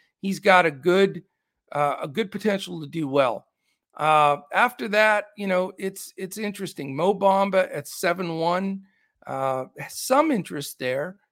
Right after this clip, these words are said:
He's been so consistent. Uh, you know, I'm interested to see, though, if he's drawn out, if Cat's gonna get a bunch of threes and get him away from the basket. That's the only thing that scares me on that price tag.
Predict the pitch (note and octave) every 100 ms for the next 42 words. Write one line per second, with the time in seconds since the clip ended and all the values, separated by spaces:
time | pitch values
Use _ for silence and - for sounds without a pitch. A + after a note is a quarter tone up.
0 | _ G3 F3+ G3+ F3+ - - E3+ G#3 -
1 | E3+ - C#3+ B2+ - C3 - _ _ _
2 | - C#3 C#3+ C3+ C3+ _ C#3+ D#3 D3 -
3 | D3 D#3 D3 - G3 G#3 G#3 - G3 -
4 | D#3+ - G#3 G#3 F3 E3+ D#3+ D#3 _ _
5 | _ _ - E3 F#3+ F3+ C#3 D3+ D3+ E3+
6 | D#3+ D#3+ F3 C3 - C3+ - F3+ D#3 D#3
7 | - D#3+ D#3 D3+ C#3+ D3+ D3+ C3 - F#3+
8 | G#3+ G3+ F#3+ E3+ - _ _ _ - D3
9 | C3+ D#3 D3+ C3+ C#3+ D#3 - C#3+ A2+ C3+
10 | C3+ C3+ - E3+ F3 - - D3+ F3 G3+
11 | G3 G3 F3 - - D#3 D3+ C#3 B2+ B2+
12 | B2 B2 A#2+ - B2 B2+ - - -